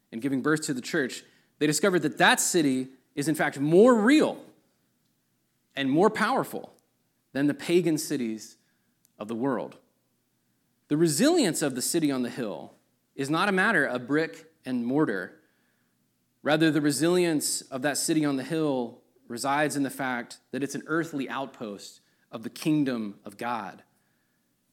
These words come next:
The power of that city derives not from military strength.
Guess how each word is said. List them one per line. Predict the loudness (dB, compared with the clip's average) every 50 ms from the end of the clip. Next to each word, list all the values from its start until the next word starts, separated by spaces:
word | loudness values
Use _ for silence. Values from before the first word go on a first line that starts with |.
| _ _ _ -14
The | -12 -8
power | -6 0 2 2 4 6 6 6 6 4
of | 4 2
that | -4 -4 -4
city | -6 -6 -6 -6 -6 -6
derives | -6 -6 -4 -4 -2 -2 -2 -2 -4 -4
not | -4 -4 -4 -4 -4
from | -2 0 0
military | 2 0 0 -4 -4 -6 -6 -6 -6
strength. | -8 -10 -8 -6 -4 -4 -4 -4 -6 -10 -16 -20 _